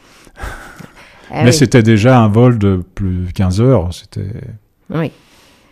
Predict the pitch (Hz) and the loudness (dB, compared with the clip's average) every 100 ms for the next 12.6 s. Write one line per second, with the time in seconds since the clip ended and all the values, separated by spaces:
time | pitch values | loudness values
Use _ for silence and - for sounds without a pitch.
0 | _ - 226 226 - 190 196 190 165 180 | _ -2 0 2 2 2 2 2 0 0
1 | 185 220 226 226 240 240 285 302 _ _ | 0 2 0 2 2 2 0 -4 _ _
2 | _ _ - 160 185 165 208 226 208 - | _ _ -20 -12 -10 -4 -4 -2 -4 -4
3 | 185 180 170 170 - 180 180 - 147 - | -8 -6 -8 -10 -10 -12 -12 -12 -12 -8
4 | 196 226 320 _ _ _ _ _ _ - | -6 -6 -8 _ _ _ _ _ _ -20
5 | - 185 175 165 160 160 156 160 160 180 | -8 -4 -2 -2 -4 -4 -6 -8 -12 -6
6 | 180 160 156 180 190 180 180 180 190 208 | -4 -4 -6 -6 -6 -4 -6 -8 -8 -6
7 | 180 156 151 151 156 156 135 143 185 202 | -6 -8 -10 -10 -10 -10 -12 -4 -4 -2
8 | 190 202 320 - _ _ _ _ - - | -4 -4 -6 -12 _ _ _ _ -18 -12
9 | 170 - 160 - 180 170 160 208 262 269 | -12 -12 -18 -16 -16 -16 -14 -10 -10 -10
10 | - 175 160 156 - 160 160 165 160 160 | -14 -12 -10 -10 -12 -14 -14 -16 -18 -18
11 | 160 147 - - 143 175 180 165 165 160 | -18 -20 -20 -20 -20 -20 -18 -18 -20 -18
12 | 190 254 - 104 95 | -14 -14 -12 -6 -6